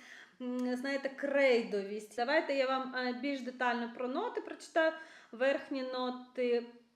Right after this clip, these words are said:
м'ята, перцева м'ята, альдегіди, ну, власне, так і відчувається. Далі ноти серця — це конкрет ірису, кедр з Вірджинії,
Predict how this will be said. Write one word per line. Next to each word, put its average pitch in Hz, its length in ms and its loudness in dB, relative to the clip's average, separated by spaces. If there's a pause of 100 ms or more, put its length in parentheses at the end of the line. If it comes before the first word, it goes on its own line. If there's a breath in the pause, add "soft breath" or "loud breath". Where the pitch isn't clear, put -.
(180)
м'ята, 262 1000 0 (400 loud breath)
перцева 277 680 4
м'ята, 320 640 2
альдегіди, 262 880 0 (220)
ну, 233 160 -4
власне, 226 640 -4
так 233 180 -4 (480 loud breath)
і 294 100 -2
відчувається. 269 840 0
Далі 262 520 0 (300 loud breath)
ноти 311 380 -2
серця — 415 540 -2 (160)
це 269 320 0 (120)
конкрет 285 720 -2 (160)
ірису, 262 680 0 (600 loud breath)
кедр 277 440 0
з 233 120 -8
Вірджинії, 254 840 -2